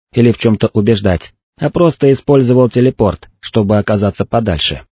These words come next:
Теперь этот бывший паладин либо снова вернет уверенность в своих силах, либо умрет. Может быть, это и жестоко, но в текущем состоянии, когда он только жалеет себя и думает о мести, он опасен,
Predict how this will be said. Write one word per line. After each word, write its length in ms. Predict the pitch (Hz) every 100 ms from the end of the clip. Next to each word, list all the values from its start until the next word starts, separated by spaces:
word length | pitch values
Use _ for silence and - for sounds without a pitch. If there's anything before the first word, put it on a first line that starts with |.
| _ _ _ _ _ _ _
Теперь 420 | - 131 160 151 -
этот 300 | 139 139 123
бывший 420 | 120 117 - 123
паладин 640 | - 120 120 107 120 110 - _ -
либо 260 | 139 151 131
снова 360 | - 127 117
вернет 420 | 107 113 110 110 -
уверенность 640 | 117 110 107 104 101 - -
в 40 |
своих 360 | - 104 101 -
силах, 480 | 147 156 147 - _ _ -
либо 280 | 127 113 113
умрет. 540 | - 110 87 73 - _ _ _ _ _ -
Может 280 | - 107 110
быть, 260 | 101 110 -
это 260 | 113 110
и 120 | 110
жестоко, 580 | 104 107 - 139 101 85 - _ -
но 220 | 120 135
в 80 | 131
текущем 480 | 143 139 135 147 139
состоянии, 760 | 139 - 143 143 135 135 117 _ _ _ -
когда 380 | 151 131 127
он 140 | 123 123
только 300 | 135 120 127
жалеет 500 | 113 135 127 113 107
себя 440 | - 120 123 117
и 100 | 113
думает 460 | 110 117 113 113 110
о 80 | 120
мести, 460 | 135 123 127 104 _ _ -
он 200 | 143 143
опасен, 560 | 135 156 139 - 90